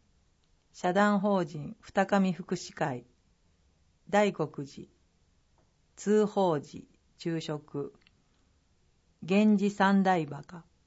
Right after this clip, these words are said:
坪井八幡宮。株式会社大地の恵み。飛鳥戸神社。飛鳥ワイン株式会社。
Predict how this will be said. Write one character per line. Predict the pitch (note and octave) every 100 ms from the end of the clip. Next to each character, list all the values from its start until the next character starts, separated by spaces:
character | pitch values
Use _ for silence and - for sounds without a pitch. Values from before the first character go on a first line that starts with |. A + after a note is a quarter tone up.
| _ _ _ _ _ _ _ _
坪 | - F#3+ A3
井 | G#3+
八 | F#3+ G3 G3+
幡 | G3 F3+ E3+ C#3
宮。 | C#3+ D3 _ _ _ _ _ _ _ _ _ _ _ -
株 | F#3 F3+ G3
式 | - G#3+ G3
会 | G3 E3+
社 | - C#3+ - _
大 | D#3+ G3+ G3+
地 | - D3+
の | C#3
恵 | C#3+ C#3+ D#3
み。 | D3+ D3+ - _ _ _ _ _ _ _ _ _ _ -
飛 | F3+ - -
鳥 | G3+ G3+ F#3+
戸 | F3+
神 | F3 C#3+
社。 | C#3 - - _ _ _ _ _ _ _ _ _ _ _
飛 | D#3+ E3 -
鳥 | - G3
ワ | G3 F#3+
イ | F3+
ン | D#3 D#3+
株 | - E3+ F3
式 | - - E3+
会 | D#3+ C#3+
社。 | - -